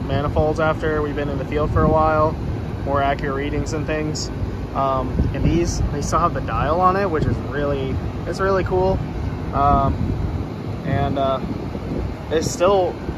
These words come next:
has the accuracy of a digital manifold, which I really appreciate,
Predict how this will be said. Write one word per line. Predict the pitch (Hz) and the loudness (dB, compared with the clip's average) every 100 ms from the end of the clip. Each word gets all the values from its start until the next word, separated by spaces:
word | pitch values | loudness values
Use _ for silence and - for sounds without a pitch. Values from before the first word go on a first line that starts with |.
| - | -6
has | - 156 - | -2 -2 -2
the | 143 | -4
accuracy | 131 143 147 135 - 135 | 0 0 0 -2 -2 -4
of | 123 | -4
a | |
digital | 127 127 131 | -6 -6 -6
manifold, | 123 120 123 117 113 110 - 131 | -4 -4 -6 -6 -6 -6 -8 -6
which | 123 | -2
I | 143 | 0
really | 147 143 131 | 2 2 0
appreciate, | 123 131 - 131 117 | -2 -4 -4 -4 -4